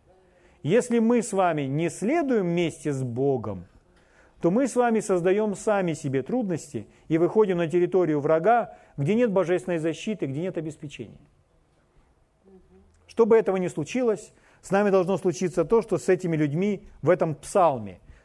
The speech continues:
«Ты вывел нас на свободу, ты привёл нас в богатое место». Библия полна этих примеров.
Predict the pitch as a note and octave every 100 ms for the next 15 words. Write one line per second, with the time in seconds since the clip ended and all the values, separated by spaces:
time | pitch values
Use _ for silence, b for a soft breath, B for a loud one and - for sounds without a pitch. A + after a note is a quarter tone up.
0 | _ A#3 C#4 A3+ B3 B3 A#3 A3 G#3 G3
1 | - F3 D3 D3 B2 G#2 F#2 b b -
2 | G#3 E3 E3+ E3 A#3 A3 G3+ D#3 B2+ C#3+
3 | D#3 D#3+ D#3 C#3+ B2 F#2 - A2 C3 G#3
4 | F#3 G3 F#3+ F3+ E3+ D#3+ E3+ D#3+ D3+ -
5 | C3 A2 G2